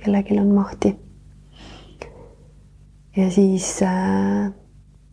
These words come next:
mõned tunnid hiljem, kui uuesti selle chati akna avasin, siis see oli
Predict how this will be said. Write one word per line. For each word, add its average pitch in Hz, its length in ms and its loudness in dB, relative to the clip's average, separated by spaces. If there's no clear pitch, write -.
mõned 190 240 2
tunnid 185 240 0
hiljem, 185 300 4
kui 180 100 0
uuesti 185 320 -2
selle 196 240 -2
chati 196 340 0
akna 190 360 -2
avasin, 196 340 -2
siis - 300 -8
see 180 160 -4
oli 180 100 -2